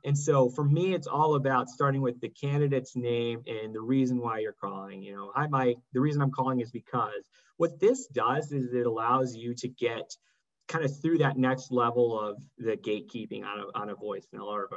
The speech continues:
or message. They don't know who you are. They're, they're like, "Who is this? Why are they calling?" Um, and so they're, they're at least gonna hang on to at least hear that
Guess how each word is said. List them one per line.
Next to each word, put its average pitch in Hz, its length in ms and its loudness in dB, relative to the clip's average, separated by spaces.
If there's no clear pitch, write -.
or 98 160 -14
message. 98 420 -12
They 196 60 4
don't 247 120 2
know 175 80 -2
who 127 100 0
you 110 180 2
are. 123 260 0
They're, 143 240 0
they're 143 100 0
like, 147 180 -4
"Who 175 140 0
is 175 100 0
this? 143 240 0
Why 127 140 2
are 139 100 2
they 131 100 2
calling?" 110 500 -8
Um, 104 340 0
and 113 120 -8
so 135 200 0
they're, 143 220 2
they're 160 120 4
at 160 80 0
least 196 160 2
gonna 165 160 -2
hang 147 240 -2
on 143 220 2
to 123 80 2
at 127 80 -6
least 131 280 -4
hear 139 220 -2
that 117 260 -2